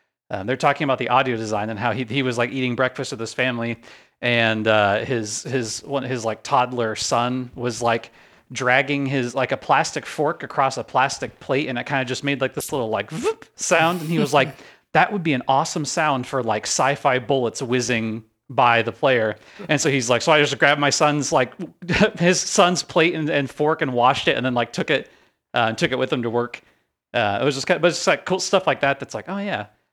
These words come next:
Speaker 1: Um, so that's why I have to write off, you know, two hundred pounds of celery that I buy 'cause I'm just making, like, bone crunching noises for the
Speaker 2: <laughs>
Speaker 1: entire year.
Speaker 2: Yeah, the classic celery noises, yeah. Yeah, it's also, like, you, you develop an ear for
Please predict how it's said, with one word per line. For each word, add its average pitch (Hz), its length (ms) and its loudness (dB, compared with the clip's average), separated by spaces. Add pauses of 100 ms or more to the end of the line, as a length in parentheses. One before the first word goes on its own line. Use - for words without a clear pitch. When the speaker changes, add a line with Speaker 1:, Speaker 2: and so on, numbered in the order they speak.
(260)
Speaker 1:
Um, 104 440 -4 (260)
so 160 160 0
that's 160 240 2
why 127 240 2
I 113 80 2
have 131 140 -4
to 127 80 -12
write 113 260 -2
off, 113 260 -2
you 110 60 -8
know, 107 140 -6
two 151 200 -6
hundred 123 280 -6
pounds 117 320 -4
of 110 80 -12
celery 117 420 -2
that 110 160 -4
I 107 80 -2
buy 104 280 -4
'cause 113 180 -10
I'm 107 100 -8
just 110 160 -10
making, 113 260 -6
like, 107 200 -8
bone 113 240 -4
crunching 110 400 -8
noises 107 400 -10
for 165 160 -4
the 113 80 -8
Speaker 2:
<laughs> 190 100 -2
Speaker 1:
entire 113 300 -2
year. 113 260 -8 (800)
Speaker 2:
Yeah, 156 220 -2
the 139 100 -6
classic - 320 -6
celery 131 400 -4
noises, 120 340 -12
yeah. 123 180 -8 (520)
Yeah, 190 140 4
it's 170 100 -4
also, 202 220 2
like, 175 200 0
you, 175 140 -2
you 170 140 -4
develop 160 320 0
an 147 100 2
ear 165 220 2
for 139 480 -2